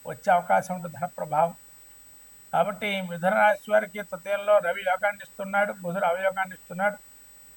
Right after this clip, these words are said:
అటువంటి స్థితి చూస్తే కనుక ముఖ్యంగా కాంట్రాక్టుదారులు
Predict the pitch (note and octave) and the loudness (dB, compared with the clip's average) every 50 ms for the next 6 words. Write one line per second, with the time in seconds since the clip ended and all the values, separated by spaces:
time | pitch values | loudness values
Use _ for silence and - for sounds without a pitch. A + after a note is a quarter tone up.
0 | - - - - - - - - - F3 F#3 G3 G3 G3 G3 F#3+ - - - G3+ | -20 -20 -20 -20 -20 -20 -10 -6 -4 -4 -2 -2 -4 -4 -4 -4 -6 -8 -12 -14
1 | F3+ G3+ G#3+ A3 G#3 E3+ - - G#3+ G3 F#3+ F#3+ F#3 G#3 G#3 G#3 F#3 - - - | -12 -10 -10 -10 -10 -12 -10 -6 -4 -2 -2 0 4 6 6 6 6 6 2 -4
2 | - - - - - - - - - - - - - - - - - - - - | -14 -20 -20 -20 -20 -20 -20 -20 -20 -20 -20 -20 -20 -20 -20 -20 -20 -20 -20 -20
3 | - - - - - - - - - F#3+ F#3+ F#3 F#3+ F#3+ F#3+ F#3+ F#3+ G#3+ G#3+ G3+ | -20 -20 -20 -20 -20 -20 -6 -2 0 0 2 4 6 6 6 6 6 4 2 2
4 | - - F#3+ G3 G3 G3 G3 G#3 G#3+ G3+ F3+ D3 | 0 0 2 4 4 4 4 2 -4 -6 -6 -8